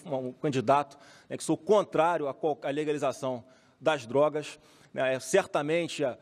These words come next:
a maconha, por exemplo, é a porta de entrada para várias outras drogas mais pesadas, né? Eu fico imaginando, né, a ban-, a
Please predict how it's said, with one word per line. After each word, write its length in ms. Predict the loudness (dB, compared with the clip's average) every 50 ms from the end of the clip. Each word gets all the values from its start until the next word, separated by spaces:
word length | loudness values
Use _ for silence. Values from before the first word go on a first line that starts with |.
| -16 _
a 100 | -4 0
maconha, 560 | 0 0 0 -2 -2 0 2 2 4 2 0
por 200 | 0 -2 -2 -2
exemplo, 280 | -2 -2 -4 -4 -2 -2
é 40 | -4
a 40 | -2
porta 320 | -2 -2 -2 -2 -2 -6
de 60 | -8 -8
entrada 300 | -6 -4 -4 -4 -4 -4
para 160 | -2 -2 -2
várias 360 | 0 0 0 0 0 0 -2
outras 320 | -4 -4 -4 -4 -4 -4 0
drogas 500 | 0 0 0 0 -2 -6 -8 -10 -14 -20 _ _ -20 -14 _
mais 200 | -2 -2 -2 0
pesadas, 580 | -2 -2 -2 2 4 4 4 4 0 -4 -4 -4
né? 60 | -4
Eu 40 | -4
fico 200 | -4 -4 0 2
imaginando, 600 | 2 2 2 0 -2 0 0 0 0 -2 -6 -10 -12 -20 -20 _
né, 100 | -4 0
a 100 | 0 0
ban-, 280 | 2 0 -2 -2 -2 -2 -4
a 140 | -6 -6 -8